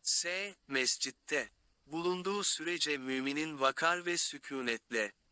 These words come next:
hareket etmesini gerekli görmüş, huzuru bozacak her türlü söz ve davranıştan bizleri men etmiştir. Üç, kıymetli Müslümanlar, geliniz, cami ve cemaat adabıyla ilgili zaman,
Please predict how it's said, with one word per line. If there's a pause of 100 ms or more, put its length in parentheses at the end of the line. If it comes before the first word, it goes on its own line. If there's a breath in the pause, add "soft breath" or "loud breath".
(180)
hareket
etmesini
gerekli
görmüş, (120)
huzuru
bozacak
her (380)
türlü
söz
ve
davranıştan
bizleri
men
etmiştir. (100)
Üç, (360)
kıymetli
Müslümanlar, (460)
geliniz, (440)
cami
ve
cemaat
adabıyla
ilgili
zaman,